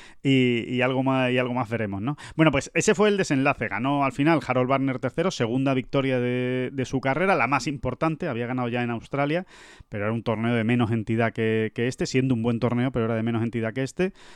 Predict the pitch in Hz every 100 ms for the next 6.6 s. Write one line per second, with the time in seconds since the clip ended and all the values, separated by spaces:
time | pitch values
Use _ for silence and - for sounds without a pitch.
0 | - - 131 127 120 120 120 120 123 127
1 | 147 147 151 170 160 190 202 - 127 117
2 | 113 113 113 113 110 - 117 117 110 117
3 | 127 127 - 113 123 117 117 135 139 160
4 | 113 131 139 123 113 127 104 107 151 120
5 | 107 113 - 135 123 123 123 113 123 120
6 | 131 123 107 117 107